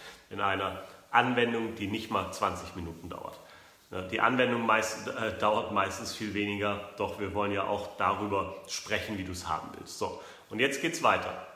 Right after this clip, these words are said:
Ähm, Connect ist die erste Phase, zweite Phase heißt Delete. Delete heißt, ich nehme die alte Information raus und an dort, wo die alte Information war, die dich nicht mehr voranbringt,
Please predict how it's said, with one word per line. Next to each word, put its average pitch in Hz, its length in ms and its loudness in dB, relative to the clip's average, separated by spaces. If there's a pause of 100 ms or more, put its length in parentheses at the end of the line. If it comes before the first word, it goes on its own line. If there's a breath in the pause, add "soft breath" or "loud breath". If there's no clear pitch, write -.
(580)
Ähm, 117 400 4
Connect 131 380 4
ist - 140 -4
die 143 60 2
erste 143 260 0
Phase, 143 360 4
zweite 113 360 4
Phase 113 380 2
heißt 113 300 0
Delete. 127 480 0
Delete 151 340 0
heißt, 139 380 2
ich - 140 -8
nehme 123 240 2 (460 loud breath)
die 113 160 0
alte 156 260 8
Information 139 760 2
raus 120 360 4
und 113 200 -6
an 107 340 -4 (220)
dort, 131 320 6
wo 110 60 -2
die 107 140 -4 (120)
alte 147 320 6
Information 123 1040 -2 (160)
war, 131 540 6
die 107 180 -4 (140)
dich 139 300 2
nicht 147 420 0
mehr 127 180 4
voranbringt, 117 840 2